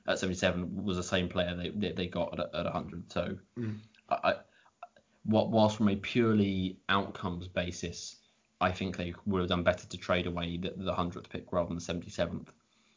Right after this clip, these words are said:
Speaker 1: I think that they'd actually have ended up with the same personnel, just at a different pick.
Speaker 2: Yeah. Um, I think they wanted Little bad. It's just a big drop
Speaker 1: Yeah.
Speaker 2: off after him.
Speaker 1: Yeah, no, no, that's a
Speaker 2: Um,
Speaker 1: huge. The, the gap between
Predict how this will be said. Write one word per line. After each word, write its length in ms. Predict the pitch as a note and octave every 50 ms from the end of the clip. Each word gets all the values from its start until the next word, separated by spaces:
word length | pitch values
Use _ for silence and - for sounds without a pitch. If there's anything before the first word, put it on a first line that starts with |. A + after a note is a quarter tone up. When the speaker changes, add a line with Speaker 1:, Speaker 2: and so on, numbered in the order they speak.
| _ - _ _ _ _ _ _ -
Speaker 1:
I 180 | - C2+ F2+ F2+
think 260 | - - F2+ E2+ -
that 160 | E2+ D2 - -
they'd 300 | - - F2+ F#2+ F2+ E2+
actually 220 | F2 - - F#2+
have 60 | F2 E2+
ended 140 | E2+ E2+ F2
up 80 | D#2+ -
with 80 | E2+
the 160 | F#2+ F#2 -
same 100 | F2 E2+
personnel, 560 | - - F2+ F2 - - F2 E2+ E2+ F2 F2+ - -
just 260 | - F2+ E2 - - - -
at 140 | D2 F2
a 40 | E2+
different 300 | - - E2+ - - -
pick. 280 | - F2+ - - - - _ _ _ _ -
Speaker 2:
Yeah. 160 | C3 A2+ A2 - - _ _ _ _ _ _ - -
Um, 240 | A2 A2 A2 A2+ - - - - B2+
I 60 | G#2+
think 180 | - C3+ B2
they 80 | A#2 A2
wanted 380 | A2 A2+ A2+ G#2+ - A#2 A#2 A#2
Little 220 | G#2+ - - G#2+
bad. 280 | G#2 A2 G#2+ G#2+ G#2 - -
It's 80 | A2+ A2
just 160 | - A2 -
a 40 | A2+
big 220 | G#2 A2+ A2 G#2+ G#2+
drop 180 | B2+ A2 G#2
Speaker 1:
Yeah. 80 | - G#2+
Speaker 2:
off 160 | G#2+ G#2 -
after 260 | A2 G#2+ - - - A2+
him. 60 | G#2+
Speaker 1:
Yeah, 140 | E2+ - -
no, 100 | E2+ E2+
no, 100 | E2+ D#2+
that's 180 | - - -
a 20 | G#2
Speaker 2:
Um, 60 | -
Speaker 1:
huge. 300 | - G2 F2 F2 - -
The, 120 | G#2+ A2
the 160 | G#2 G#2 A2
gap 240 | G#2 A2 G#2+ F#2+ -
between 480 | - F#2+ - G#2 F#2 F2+ F2 F2 E2+